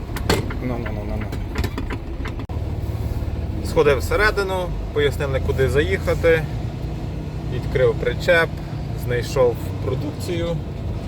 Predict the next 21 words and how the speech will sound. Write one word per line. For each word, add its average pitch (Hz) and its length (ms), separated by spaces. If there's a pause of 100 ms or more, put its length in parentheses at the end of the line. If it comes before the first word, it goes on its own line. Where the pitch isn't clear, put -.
(480)
Це 135 140
троє 147 420
дверей 147 440 (140)
стандартного 135 680
розміру, 147 400
вони 131 220
не, 127 180 (140)
не 143 120
є 143 180 (120)
важкі. - 480 (2750)
Легесеньке. - 960 (880)
Дуже, 147 260
як 139 120
кажуть 135 260 (100)
канадці, 135 400 (100)
ізі 131 400 (600)
розвантаження 117 800 (120)
буде. 104 240 (1700)
Тут 131 140
в 127 40
них, 123 160